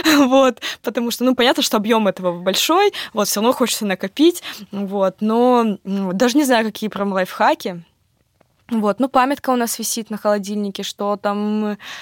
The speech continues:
э, можно сортировать, что нет, там маркировки смотреть обязательно нужно. А, вот. Можно, да, можно отдельно, например, собирать крышечки от бутылок,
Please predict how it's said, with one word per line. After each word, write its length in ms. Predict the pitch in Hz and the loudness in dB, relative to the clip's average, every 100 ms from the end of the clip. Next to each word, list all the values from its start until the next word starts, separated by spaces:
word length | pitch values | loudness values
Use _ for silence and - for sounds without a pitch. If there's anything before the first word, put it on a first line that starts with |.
| - _ | -18 _
э, 200 | 208 202 | -8 -6
можно 540 | 196 196 196 190 208 214 | -8 -8 -6 -4 -6 -8
сортировать, 540 | - - 214 208 208 | -10 -10 -10 -6 -6
что 200 | - - | -6 -6
нет, 400 | 202 185 202 - - | -4 -4 -6 -10 -12
там 240 | 202 202 | -8 -4
маркировки 600 | 202 208 220 202 214 - | -6 -6 -6 -6 -6 -8
смотреть 500 | 233 220 214 220 214 | -8 -8 -8 -8 -8
обязательно 500 | 208 202 208 - 214 | -8 -2 -2 -2 -8
нужно. 460 | 214 214 202 208 202 - - - - | -6 -6 -6 -10 -10 -16 -20 -16 -8
А, 100 | 202 | -8
вот. 260 | 190 196 | -6 -4
Можно, 240 | 226 247 254 | 0 0 2
да, 180 | 220 214 | 2 0
можно 240 | 220 226 | 0 -2
отдельно, 260 | 214 226 254 | 0 0 -2
например, 320 | 226 208 202 | -6 -8 -8
собирать 380 | - 202 202 214 | -8 -4 -4 -4
крышечки 680 | 202 208 208 - - 196 - | -10 -10 -8 -8 -8 -8 -8
от 180 | 190 190 | -10 -10
бутылок, 440 | 202 214 202 190 | -10 -8 -6 -6